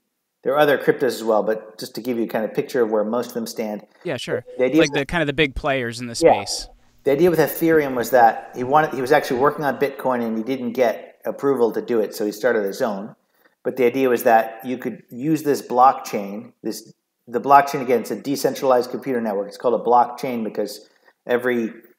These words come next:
Speaker 1: like, bunch of transactions gets fully confirmed, becomes a permanent record. It becomes a block, permanent trans-,
Speaker 2: Mm-hmm.
Speaker 1: uh, permanent transparent record, and one goes after the next. So it's a chain of blocks or a blockchain.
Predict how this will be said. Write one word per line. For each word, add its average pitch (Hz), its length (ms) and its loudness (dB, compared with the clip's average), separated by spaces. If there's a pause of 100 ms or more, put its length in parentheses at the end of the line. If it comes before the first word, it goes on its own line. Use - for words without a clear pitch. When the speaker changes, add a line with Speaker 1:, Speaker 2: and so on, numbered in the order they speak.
Speaker 1:
like, 107 260 -10
bunch 131 280 0
of 123 100 -4
transactions 123 800 2
gets - 220 -2
fully 127 300 2
confirmed, 123 680 -4
becomes 110 300 -6
a 107 80 -4
permanent 117 460 -8
record. 98 480 -4
It - 80 -18
becomes 107 280 -10
a 98 40 -8
block, 104 500 -4 (460)
permanent 127 340 -4
trans-, 123 300 -6
Speaker 2:
Mm-hmm. 120 240 -4
Speaker 1:
uh, 110 180 -2
permanent 113 400 -6 (320)
transparent 113 560 -4
record, 127 540 -2 (400)
and 113 360 -4 (760)
one 120 420 2
goes 110 180 2
after 110 280 6
the 107 100 0
next. 107 320 -4
So 113 120 -4
it's - 120 -8
a 101 100 -12
chain 113 280 -6
of 98 120 -8
blocks 101 460 -2
or 101 60 -4
a 92 40 -8
blockchain. - 580 -8